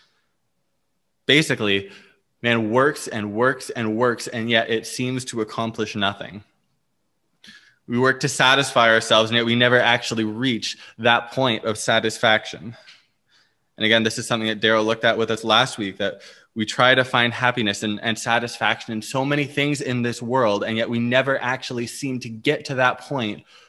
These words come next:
where we are satisfied. We work hard to, to earn money to provide for ourselves, and yet we never seem to have enough. And the more that we have, the more we seem to need to satisfy ourselves. And it just keeps and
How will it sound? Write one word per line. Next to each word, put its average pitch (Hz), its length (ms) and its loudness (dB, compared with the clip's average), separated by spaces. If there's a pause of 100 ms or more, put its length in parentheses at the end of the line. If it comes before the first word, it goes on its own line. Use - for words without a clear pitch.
(120)
where 127 360 4
we 123 100 2
are 117 100 4
satisfied. 110 840 -2 (1120)
We 107 80 -2
work 113 160 0
hard 120 280 4
to, 107 380 0
to 123 180 -6
earn 127 280 -2
money 123 260 2
to 123 140 -10
provide 120 580 2
for 110 180 0
ourselves, 101 640 -2 (240)
and 117 60 0
yet 110 80 0
we 117 80 0
never 120 280 4
seem 120 360 -2
to 117 100 -6
have 113 340 0
enough. 104 540 -4 (220)
And 107 160 -2
the 107 80 0
more 120 260 4
that 117 80 -2
we 113 120 -4
have, 107 300 0
the 107 60 -4
more 110 340 0
we 117 120 0
seem 110 300 -4
to 110 120 -6
need 104 360 -4
to 110 60 -12
satisfy 98 640 -6
ourselves. 92 560 -10 (280)
And 110 80 -2
it 104 100 0
just 110 180 -2
keeps 123 340 -6
and 101 340 -6